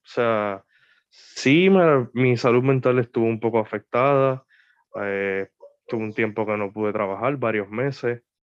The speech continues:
eh, me pasaron muchas cosas, pero dentro de toda, todo ese sentido que estaba en mi cabeza y que estaba realmente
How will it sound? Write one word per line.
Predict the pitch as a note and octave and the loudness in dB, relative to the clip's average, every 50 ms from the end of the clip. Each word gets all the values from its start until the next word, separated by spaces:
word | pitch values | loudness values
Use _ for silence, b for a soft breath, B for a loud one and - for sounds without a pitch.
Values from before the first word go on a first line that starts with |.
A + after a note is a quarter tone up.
| _ _ - | _ _ -10
eh, | - G#2 G2+ G#2+ | -8 -6 -6 -6
me | A#2 A#2 | -6 -6
pasaron | B2+ B2 - D#3 D#3 E3 E3 | -6 -6 -2 -2 -2 -2 -2
muchas | D3+ C#3 C#3 - - D#3 - _ | -4 -6 -6 -6 -8 -8 -8 _
cosas, | - G#2+ G#2 G#2 - G#2+ G#2+ - _ | -8 -8 -8 -6 -6 -8 -8 -6 _
pero | - B2+ B2+ C3+ C3+ C3+ | 0 2 4 6 6 6
dentro | C3+ C3+ C3+ B2+ C#3 C3+ C3+ | 4 4 2 2 2 4 4
de | C3 C3 B2+ | 4 2 2
toda, | B2+ D#3 E3 E3+ F3+ F#3 F#3 F3+ E3+ E3 D#3 - - _ | 2 2 4 4 4 4 4 4 4 2 0 -2 -6 _
todo | - D3+ D#3+ E3+ | 0 2 2 2
ese | F3 E3 - E3 | 2 0 -4 -6
sentido | D3 D#3+ D#3 C#3+ - D#3 D#3+ D#3 D#3 C#3+ | -6 -6 -6 -6 -4 -2 0 0 0 0
que | C3+ B2 | 0 -4
estaba | - - A2+ B2 B2+ | -4 -2 -2 0 0
en | C3 C#3 | 0 -2
mi | C3+ B2 | -4 -2
cabeza | - B2 B2 B2+ C3 B2 - - A#2+ | -2 0 0 0 -2 -2 -6 -10 -10
y | A2+ | -10
que | A2 | -10
estaba | G#2+ - _ - A2 A2+ A#2 A#2 A#2 A#2+ A#2 A2+ A2+ - _ _ _ _ _ _ _ _ _ _ | -12 -8 _ -4 -2 -2 0 0 0 0 -2 -2 -4 -8 _ _ _ _ _ _ _ _ _ _
realmente | - A2+ A2 G#2+ A2 A2 A2+ A2+ A2+ A2+ A#2 A2+ - - A#2+ A#2 A2+ A2+ A2+ A2+ A2 A2 G#2+ A2 A2 | -4 -2 0 0 0 0 -2 -4 -4 -6 -6 -8 -4 -2 0 2 2 2 2 0 0 -2 -2 -6 -8